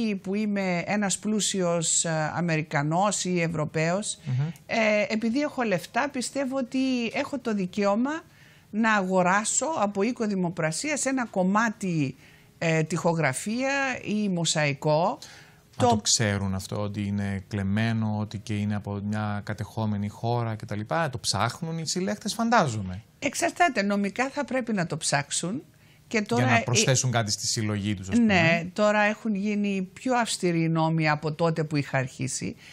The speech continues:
Speaker 1: Κανονικά πρέπει να το ψάξουν. Αλλά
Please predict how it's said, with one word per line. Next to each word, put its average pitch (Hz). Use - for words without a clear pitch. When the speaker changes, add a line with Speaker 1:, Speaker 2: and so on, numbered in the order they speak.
Speaker 1:
Κανονικά 226
πρέπει 285
να 160
το 135
ψάξουν. -
Αλλά 226